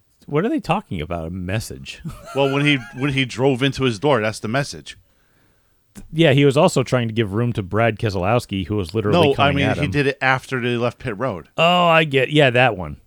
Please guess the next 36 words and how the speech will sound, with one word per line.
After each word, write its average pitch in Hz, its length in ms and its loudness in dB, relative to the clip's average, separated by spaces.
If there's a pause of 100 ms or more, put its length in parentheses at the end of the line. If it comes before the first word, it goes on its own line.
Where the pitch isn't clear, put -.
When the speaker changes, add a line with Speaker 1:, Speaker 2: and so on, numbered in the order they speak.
Speaker 1:
Okay, 107 340 -2
yeah, 92 220 -2
that's 101 100 0
Speaker 2:
Yeah, 143 120 2
Speaker 1:
what 92 100 -2
Speaker 2:
so 139 80 0
Speaker 1:
I 143 40 4
Speaker 2:
it, 143 120 0
Speaker 1:
meant. 139 140 -4
Speaker 2:
so 117 160 0
Speaker 1:
Okay. 139 100 0
Speaker 2:
the 131 60 -6
reporter 131 360 -2
Speaker 1:
I'm 117 60 4
a - 20 6
Speaker 2:
was 131 60 6
Speaker 1:
little 135 140 6
Speaker 2:
like, 107 40 2
Speaker 1:
slow. 101 360 -2 (520)
Speaker 2:
Yeah, 143 140 -4
so 120 240 -8
the 117 60 -6
reporter 135 360 0
is 117 100 -2
like, 117 240 -2
"Oh, 156 240 -2 (240)
<laughs> - 260 -20
yeah, 135 220 -6
do, 127 180 -14
do - 140 -18
you 117 260 -10
think 120 200 -10
he 123 80 -8
got 120 220 -6
the 120 80 -8
message?" 123 480 -8